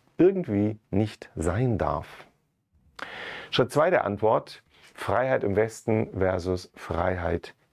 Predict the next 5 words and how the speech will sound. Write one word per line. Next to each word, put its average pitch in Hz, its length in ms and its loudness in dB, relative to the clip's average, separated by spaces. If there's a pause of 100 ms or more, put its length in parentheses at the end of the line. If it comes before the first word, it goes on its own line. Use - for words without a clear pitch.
(120)
in 90 360 0
Japan. - 500 -2 (1300)
Der 107 80 4
westliche 151 540 2
Freiheitsbegriff, 117 840 0